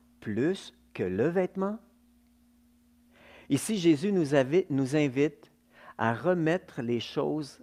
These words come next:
en perspective. Il nous parle de la vie. Donc ici, ce que Jésus est en train de dire, la vie est importante, notre corps, le corps que Dieu nous a donné est important.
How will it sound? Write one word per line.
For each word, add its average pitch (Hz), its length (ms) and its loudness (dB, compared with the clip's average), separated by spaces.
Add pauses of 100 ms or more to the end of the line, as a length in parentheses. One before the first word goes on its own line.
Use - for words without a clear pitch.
(160)
en 104 100 -12
perspective. - 760 -12 (920)
Il 113 80 -4
nous 120 80 0
parle 127 240 4
de 117 80 2
la 104 180 2
vie. 113 240 -4 (140)
Donc 160 180 2
ici, 233 220 -2
ce - 80 -6
que 156 80 2
Jésus 143 300 0
est 180 100 -2
en 151 80 2
train 139 160 -2
de 123 80 0
dire, 101 400 -2 (1600)
la 113 300 2
vie 110 320 -2
est 180 160 4
importante, 151 680 -4 (540)
notre 127 240 -2
corps, 117 460 0
le 110 100 0
corps 139 260 0
que 120 100 -4
Dieu 104 300 -2
nous 180 200 -2
a 151 80 0
donné 131 320 -2
est 110 120 -10
important. - 460 -12